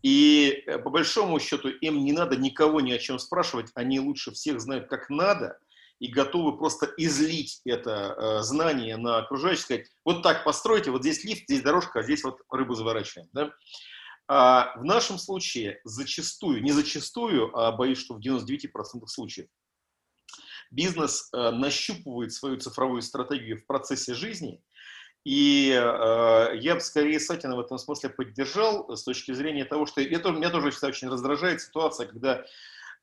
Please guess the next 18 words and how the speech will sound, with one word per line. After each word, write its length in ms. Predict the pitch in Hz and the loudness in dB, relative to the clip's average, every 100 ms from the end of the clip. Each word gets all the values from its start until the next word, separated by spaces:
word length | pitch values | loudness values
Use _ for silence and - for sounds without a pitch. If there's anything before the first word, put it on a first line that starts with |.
| _ | _
ты 80 | 147 | -2
начинаешь 400 | 139 - 151 120 | -2 -2 -4 -4
с 80 | 113 | -2
бизнесом 460 | 147 131 127 127 | -2 -2 -6 -8
говорить 360 | 117 135 135 - | -4 -2 -2 -6
про 200 | 127 120 | -4 -4
потенциальный 580 | 123 143 139 143 135 131 | -4 -8 -4 -2 -2 -4
проект, 460 | 139 180 214 - | -2 0 0 -4
спрашиваешь 580 | - - 160 160 127 120 | -4 2 2 2 -2 -2
его: 460 | - 123 120 104 - _ _ _ - - _ | -4 -2 -2 -4 -12 _ _ _ -16 -16 _
«Ну, 160 | 139 156 | 0 2
у 40 | |
вас 180 | 147 143 | 4 2
есть 140 | 208 - | 0 0
какая-нибудь 240 | 156 - | -2 -2
постановка?» 500 | - 151 143 - 131 | -10 -8 -8 -6 -4
Они 80 | 139 | 0
говорят: 180 | 143 | -2